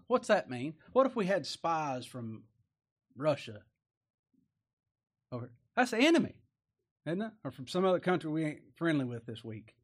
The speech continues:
<laughs> That changes pretty quick, don't it? They're enemies.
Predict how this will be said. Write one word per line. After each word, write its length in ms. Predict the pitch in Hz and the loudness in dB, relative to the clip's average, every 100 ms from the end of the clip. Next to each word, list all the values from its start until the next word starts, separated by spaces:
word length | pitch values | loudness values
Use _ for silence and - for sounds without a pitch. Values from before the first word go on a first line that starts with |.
| _ _ | _ _
<laughs> 80 | - - - - - - _ _ - | -16 -14 -16 -18 -20 -20 _ _ -8
That 180 | 147 | -8
changes 340 | 117 151 147 117 | -4 -2 -2 -6
pretty 220 | - 131 | -8 -6
quick, 260 | 185 160 147 | -6 -6 -6
don't 160 | 127 | -10
it? 260 | - - - - - _ - _ _ - _ _ _ _ _ _ _ - | -12 -20 -20 -20 -20 _ -20 _ _ -20 _ _ _ _ _ _ _ 4
They're 140 | 240 | 6
enemies. 680 | 285 359 320 196 117 - | 8 8 6 6 2 -6